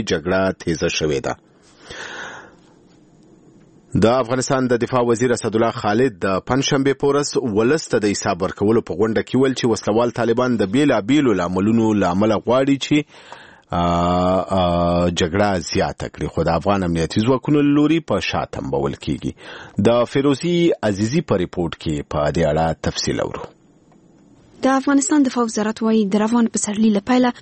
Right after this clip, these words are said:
Speaker 2: په جګړه کې شدت راغلی، خو ډاډ ورکوي چې په هره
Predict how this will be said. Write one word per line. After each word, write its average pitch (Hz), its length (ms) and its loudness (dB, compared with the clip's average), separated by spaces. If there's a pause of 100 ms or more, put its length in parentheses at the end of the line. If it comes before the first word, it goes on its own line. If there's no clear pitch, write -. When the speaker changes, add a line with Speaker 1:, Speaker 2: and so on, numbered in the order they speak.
Speaker 2:
په 247 240 2
جګړه 262 240 2
کې 269 160 -2
شدت 233 400 0
راغلی، 220 280 2
خو 208 160 -2
ډاډ 226 220 2
ورکوي 196 380 0
چې 226 80 2 (340)
په 247 140 2
هره 240 140 2